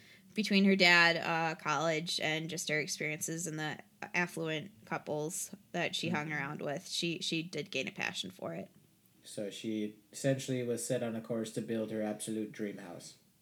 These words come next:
Speaker 1: Well, I wouldn't say, like, that was her only focus while growing up, but she did like building things and, like, seeing how things worked, so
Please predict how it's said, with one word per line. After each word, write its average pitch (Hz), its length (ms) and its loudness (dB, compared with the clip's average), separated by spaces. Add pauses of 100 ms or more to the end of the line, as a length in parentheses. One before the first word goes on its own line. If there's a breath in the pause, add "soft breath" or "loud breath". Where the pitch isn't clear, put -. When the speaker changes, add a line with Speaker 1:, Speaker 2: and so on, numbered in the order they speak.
(560 loud breath)
Speaker 1:
Well, 247 100 8
I 240 140 12
wouldn't 247 260 6
say, 220 220 8
like, 202 320 8
that 175 180 8
was 190 220 8
her 190 80 6
only 170 280 2
focus 202 920 4 (240)
while 202 240 4
growing 208 420 4
up, 202 340 2
but 185 260 4
she 180 580 4
did 190 180 6
like 175 320 4
building 156 340 -2
things 165 440 -6
and, 170 80 -4
like, 156 160 -6
seeing 151 220 -6
how 170 180 -2
things - 360 -8
worked, 135 360 -4
so 160 440 0